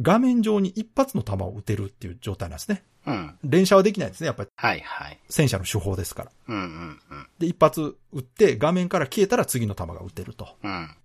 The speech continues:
Speaker 1: いうことで。で、この弾、このゲームのね、手法って敵の弾を相殺することができるんですよ。
Speaker 2: うーん。
Speaker 1: 敵が撃ってきた弾に自分の弾をぶつけたら弾を消すことができると。
Speaker 2: ああ、
Speaker 1: これも結構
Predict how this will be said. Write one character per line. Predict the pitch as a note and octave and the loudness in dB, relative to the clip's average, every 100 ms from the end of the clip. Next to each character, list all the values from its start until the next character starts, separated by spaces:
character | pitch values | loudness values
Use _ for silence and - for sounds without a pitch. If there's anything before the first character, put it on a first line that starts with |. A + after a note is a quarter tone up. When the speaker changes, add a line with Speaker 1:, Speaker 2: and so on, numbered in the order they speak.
| _ | _
Speaker 1:
い | G2 | -16
う | |
こ | - F#2+ | -12 -14
と | F#2 | -14
で。 | F#2+ F#2+ - _ _ | -10 -10 -10 _ _
で、 | D3 | -8
こ | - C#4 | -4 -2
の | D4 | 0
弾、 | - A#2 A2 - _ _ | 0 2 0 -4 _ _
こ | - A#3 | 0 2
の | |
ゲ | A#3+ G#3 | 4 2
ー | |
ム | G#2 | 0
の | F#2 | -4
ね、 | G#2+ - _ | -6 -8 _
手 | - A2+ | -8 -6
法 | - G#2 | -2 -2
っ | A2 | -4
て | - F#2 D#2 _ - | -8 -10 -10 _ -6
敵 | A#3 A#3+ B3 | -6 -2 0
の | B3 | 0
弾 | A#3+ C3 C3 | 2 4 4
を | G#2 - | 2 -6
相 | - - A3 | -8 8 8
殺 | G#3 F#3 | 10 6
す | F3+ D#3+ | 6 0
る | |
こ | D3 | 0
と | C3 | -2
が | E2+ | -4
で | E2+ | -12
き | E2+ | -14
る | |
ん | F2 | -16
で | |
す | - | -20
よ。 | - - _ - | -20 -20 _ -6
Speaker 2:
う | C3 | -2
ー | |
ん。 | C3+ C3+ C3 B2+ C3+ C3+ C3 _ | 0 0 -2 -4 -6 -6 -10 _
Speaker 1:
敵 | - - | -14 -6
が | F3 | 0
撃 | D#3+ | 0
っ | |
て | D#3 | 0
き | D#3 | -2
た | C#3 | -2
弾 | C#3 C#3 | 0 -2
に | |
自 | A#2 | -2
分 | B2 | -2
の | C#3+ | 0
弾 | B2 A2 | 2 0
を | |
ぶ | A2 | -2
つ | - | -6
け | A2+ | -2
た | F#3 | 0
ら | A2+ - _ | 0 -2 _
弾 | - D#3+ | -2 -2
を | |
消 | - G#3+ | 2 2
す | - | 2
こ | - | -2
と | F#3+ | -4
が | F#2+ | -4
で | F2+ | -10
き | - | -16
る | - - | -20 -20
と。 | - | -8
Speaker 2:
あ | C3 A2+ F#2+ F2+ - | -6 -6 -8 -12 -6
あ、 | |
Speaker 1:
こ | G#3+ | -2
れ | A3+ | 0
も | |
結 | - D#3+ | 0 0
構 | A#2 | 0